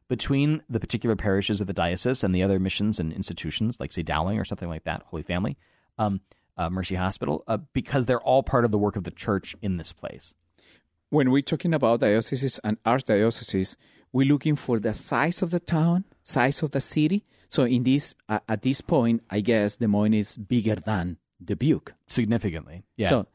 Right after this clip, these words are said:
Speaker 2: when, when, when, when I use this prudently, <laughs> so eventually could be moving the Archdiocese of Dubuque to be Des Moines elevated to Archdiocese level, or it's more part of the Holy See decision?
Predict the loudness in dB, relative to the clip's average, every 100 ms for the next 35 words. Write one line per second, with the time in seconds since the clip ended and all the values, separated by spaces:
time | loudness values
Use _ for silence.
0 | _ 0 2 2 -2 -4 -10 -2 0 2
1 | 2 4 6 4 4 0 -2 0 2 4
2 | 2 2 0 -2 -8 -20 -6 2 2 2
3 | -4 -4 2 4 2 2 2 2 0 -4
4 | -2 0 0 2 2 2 0 0 -2 -2
5 | 0 0 0 -4 -8 -6 -6 -6 -2 2
6 | 2 2 -4 -12 -4 0 0 0 -2 0
7 | 0 0 -2 -2 0 0 -2 -4 -12 -4
8 | -4 -2 -2 -2 -4 -8 -6 0 2 0
9 | -2 -14 _ -2 0 2 0 0 2 2
10 | 0 -2 0 0 -2 -2 -2 -2 0 0
11 | 0 -4 -6 -6 -8